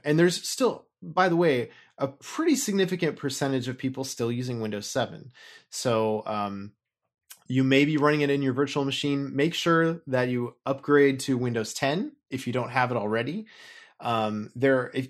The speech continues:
you can look this up out there, there, uh, technically the window has already passed for free upgrades to Windows ten, but there are ways that you can actually still upgrade for free. So if, if you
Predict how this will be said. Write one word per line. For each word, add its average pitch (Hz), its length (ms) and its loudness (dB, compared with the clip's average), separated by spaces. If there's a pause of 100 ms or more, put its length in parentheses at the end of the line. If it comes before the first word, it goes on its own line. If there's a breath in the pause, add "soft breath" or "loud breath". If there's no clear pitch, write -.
you 143 200 0
can 170 200 6
look 180 160 6
this 185 220 4
up 165 160 8
out 151 200 4
there, 156 360 4
there, 131 600 -2
uh, 117 360 0 (320)
technically 220 580 2
the 151 160 4
window 170 540 6
has 147 260 0
already 139 300 4
passed 139 560 0
for 135 220 2
free 131 420 2
upgrades 147 540 4
to 151 60 2
Windows 135 320 0
ten, 139 360 0 (400 loud breath)
but 120 280 4
there 135 220 4
are 147 220 8
ways 139 300 6
that 135 180 -2
you 131 80 0
can 123 160 -2
actually 113 320 -2
still 127 400 2
upgrade 107 400 -4
for - 120 -16
free. - 360 -12
So - 140 -8
if, - 200 -12
if 110 200 -10
you 101 240 -8